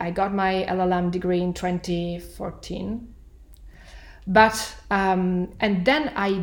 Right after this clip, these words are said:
definitely found big differences. Um, the Socratic method is generally applied, uh, at Yale and in other U S institutions, which means that students play a big, important role in classes.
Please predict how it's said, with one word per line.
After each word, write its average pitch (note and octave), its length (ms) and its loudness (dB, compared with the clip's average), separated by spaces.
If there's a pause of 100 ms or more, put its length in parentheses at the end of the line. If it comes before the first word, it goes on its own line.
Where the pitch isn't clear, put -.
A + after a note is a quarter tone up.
definitely A3 420 2
found F3 380 -2
big F#3+ 180 -2
differences. - 760 -12
Um, D#3+ 500 -10
the F#3 80 -2
Socratic A#3 540 0
method G#3 580 -2
is F3+ 240 -2
generally F3 380 -2
applied, F3+ 640 -4 (320)
uh, F#3 300 0
at F3+ 200 -6
Yale G3 440 0
and E3+ 340 -4 (300)
in F3+ 100 -4
other F3+ 180 0
U F3+ 160 2
S F3 140 -2
institutions, F#3 680 -4
which F#3 220 -2
means F#3 240 0
that F3 280 0 (640)
students G#3 420 0
play F#3+ 440 2
a F3+ 60 -4 (420)
big, F3 340 0
important F3+ 460 0
role F3 340 -2
in F3 100 -4
classes. - 640 -8